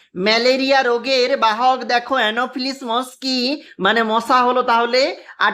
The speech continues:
টোটো তুমি জানো একটা উপজাতি। আর টিকা লেখো তোমার জন্য যেগুলা ছিল, লালন ফকির সম্ব-, সম্পর্কিত বাউল গান, তিনি একজন বাউল সাধক ছিলেন। তোমরা এই অংশটাতে একটু উল্লেখ করে দিলাম। আর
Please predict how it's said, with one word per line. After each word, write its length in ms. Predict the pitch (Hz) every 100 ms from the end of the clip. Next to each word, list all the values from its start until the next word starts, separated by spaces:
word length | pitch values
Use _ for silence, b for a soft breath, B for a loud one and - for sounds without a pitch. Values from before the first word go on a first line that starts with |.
| 208
টোটো 300 | 233 233 254
তুমি 240 | 254 240
জানো 220 | 233 233
একটা 220 | 240 - 240
উপজাতি। 840 | 214 226 240 233 226 262 247 294 B B B
আর 160 | 196 214 -
টিকা 300 | 233 196 226
লেখো 280 | 240 247 254
তোমার 380 | 247 233 240
জন্য 320 | 196 233 233 208
যেগুলা 360 | 226 220 233
ছিল, 300 | 233 254 233 220 233 269 B B
লালন 500 | 180 196 208 233 247
ফকির 380 | - 247 247 220
সম্ব-, 540 | - 226 226 233 226 202
সম্পর্কিত 680 | 226 294 240 226 226 240 214
বাউল 480 | 190 202 214 240
গান, 400 | 233 240 220 233 311 B _
তিনি 220 | 240 233
একজন 340 | 233 202 240 214
বাউল 380 | 208 220 254
সাধক 400 | 254 240 240 240 240
ছিলেন। 480 | 277 254 226 226 277 B B
তোমরা 300 | 214 214 220
এই 300 | 220 233 214 -
অংশটাতে 540 | 208 214 214 208 214 220
একটু 200 | 214 233
উল্লেখ 240 | 214 233
করে 140 | 240 226
দিলাম। 480 | 233 233 240 339 B B B
আর 160 | 185